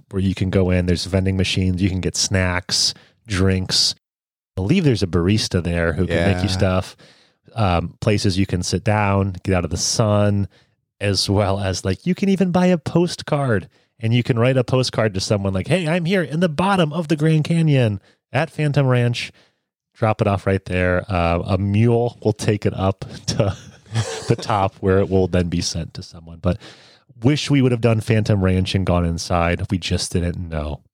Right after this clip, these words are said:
Speaker 2: Mm-hmm. Yeah, and we felt the need to pack, like, three thousand, four thousand calories of food in our backpacks and three to four liters of water for a winter hike.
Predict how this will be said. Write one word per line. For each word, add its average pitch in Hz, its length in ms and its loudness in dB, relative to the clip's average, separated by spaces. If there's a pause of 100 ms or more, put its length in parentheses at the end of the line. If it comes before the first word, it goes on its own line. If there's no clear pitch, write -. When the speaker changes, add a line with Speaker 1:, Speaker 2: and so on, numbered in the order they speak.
Speaker 2:
Mm-hmm. 95 240 -16 (600)
Yeah, 110 340 4
and 110 160 4
we 123 100 4
felt 117 400 -2
the 117 80 2
need 110 380 2
to 107 80 2
pack, 95 600 0
like, 90 220 -6 (160)
three 113 300 -2
thousand, 101 540 -2
four 98 260 2
thousand 95 400 -2
calories 92 640 0
of 101 100 2
food 104 300 0
in 95 100 4
our 87 100 2
backpacks 90 720 0 (300)
and 104 180 0
three 107 300 2
to 95 80 -2
four 98 240 0
liters 95 360 0
of 92 120 0
water 82 480 0
for 82 180 -6
a 85 80 0
winter 92 320 -2
hike. 95 360 -4